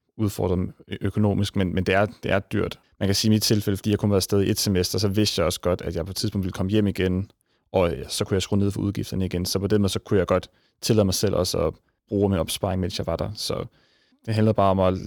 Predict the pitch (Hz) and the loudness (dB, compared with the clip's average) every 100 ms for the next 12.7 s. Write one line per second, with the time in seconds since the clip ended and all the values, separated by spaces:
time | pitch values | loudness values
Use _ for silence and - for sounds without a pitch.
0 | - - - - 101 92 101 107 107 - | -12 -14 -16 -2 2 4 2 0 -2 -2
1 | 104 107 - - 104 110 120 104 101 101 | 0 0 0 0 0 -2 -4 0 2 0
2 | 101 113 - - - 104 104 101 98 101 | -2 -8 -4 -4 -2 0 2 0 -2 -2
3 | - _ _ 107 98 98 98 - 95 92 | -4 _ _ -2 2 2 0 0 0 2
4 | 92 92 - - - - - _ _ - | -2 -2 -8 -6 -6 -8 -14 _ _ -10
5 | - 98 - - - - - - - _ | -4 -4 -6 -8 -6 -8 -8 -10 -12 _
6 | _ _ _ - 101 - - - 110 104 | _ _ _ -14 -12 -10 -10 2 6 6
7 | 92 - 117 120 85 76 82 80 - - | 4 2 2 4 2 0 -2 -6 -8 -2
8 | 98 92 - 87 58 - - 95 92 - | 2 2 2 -2 -6 -10 -12 -8 -8 -2
9 | 107 87 85 - 95 92 95 113 82 90 | -2 0 0 0 0 0 0 -2 -2 -4
10 | 92 - 104 - 98 95 92 92 92 95 | -4 -8 -10 -2 -2 0 -2 -4 -2 0
11 | 98 98 85 101 98 95 - 104 95 - | 2 2 2 0 -4 -2 -2 -2 -2 -4
12 | 101 92 95 95 - 82 | -2 -2 0 -2 -2 -4